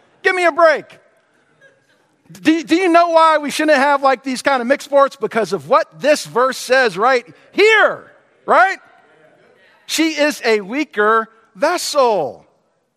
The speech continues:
And you may ask, you know, "What, what do we mean when, when we say weaker? What, what, what do we mean by that?" The text makes it abundantly clear, okay? Uh, the nasby update says someone weaker, but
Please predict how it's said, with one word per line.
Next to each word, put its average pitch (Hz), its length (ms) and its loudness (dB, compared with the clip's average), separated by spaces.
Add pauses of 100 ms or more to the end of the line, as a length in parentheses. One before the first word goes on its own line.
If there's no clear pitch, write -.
(140)
And 240 80 -2
you 247 60 -2
may 262 120 0
ask, 277 340 0
you 285 60 -6
know, 254 120 0
"What, 285 140 2
what 330 120 -6
do 349 80 -6
we 349 100 -2
mean 349 300 0
when, 294 240 0 (260)
when 294 140 0
we 277 120 0
say 254 280 0
weaker? 226 580 -4 (560)
What, 320 180 0
what, 349 160 -2
what 349 100 2
do 339 80 -2
we 330 120 0
mean 330 180 -2
by 277 140 0
that?" 220 240 -4 (180)
The 247 80 -4
text - 340 -4
makes 320 260 0
it 294 80 0
abundantly 285 440 -2
clear, 285 360 2
okay? 233 340 -2 (440)
Uh, 226 140 2
the 190 120 -6
nasby 247 420 0
update 240 300 -2
says 202 260 -4
someone 220 280 -4
weaker, 247 380 -2
but 185 260 -4